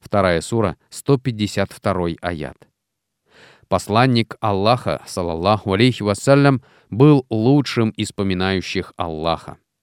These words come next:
Язык его постоянно был влажным от поминания Аллаха до тех пор, пока Всевышний не взял его к себе. Посланник Аллаха, саллаллаху алейхи вассалям, сказал:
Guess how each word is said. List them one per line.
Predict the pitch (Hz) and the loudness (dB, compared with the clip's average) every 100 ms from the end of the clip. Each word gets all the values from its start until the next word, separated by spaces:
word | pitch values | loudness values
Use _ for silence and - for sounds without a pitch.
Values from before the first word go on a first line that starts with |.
| _ _ - | _ _ -6
Язык | 107 107 143 135 | -4 0 0 2
его | 139 147 | 4 4
постоянно | - 143 - 139 123 139 139 127 | 4 -2 2 2 4 4 2 2
был | 135 135 | 2 2
влажным | 107 117 131 143 123 135 - | 0 2 4 4 2 -2 -2
от | 120 - | -4 -2
поминания | 120 113 123 127 117 110 | -2 0 2 2 0 0
Аллаха | 107 92 95 135 131 101 - _ _ _ - | -2 0 2 0 0 -4 -6 _ _ _ -4
до | 87 | -4
тех | - 135 - | 0 -2 -2
пор, | 123 147 131 | 0 0 2
пока | 123 127 117 | -2 0 -2
Всевышний | - 104 117 - 117 107 | -2 -2 -2 -2 -2 0
не | 101 | 0
взял | 87 80 104 98 | -2 0 2 2
его | 90 87 85 | 0 -4 -6
к | |
себе. | - 80 76 - _ _ _ _ _ _ _ _ _ - | -8 -8 -8 -12 _ _ _ _ _ _ _ _ _ -6
Посланник | 90 - 117 123 117 - - | -4 -2 0 2 0 -2 0
Аллаха, | 104 101 120 - 123 113 | 0 2 2 2 -2 -2
саллаллаху | - 110 107 107 110 107 | -2 0 2 2 0 0
алейхи | 104 101 95 98 | 0 0 -2 -4
вассалям, | 95 - 95 92 92 | -4 -4 -4 -4 -6
сказал: | - 92 82 78 67 | -6 -6 -4 -4 -6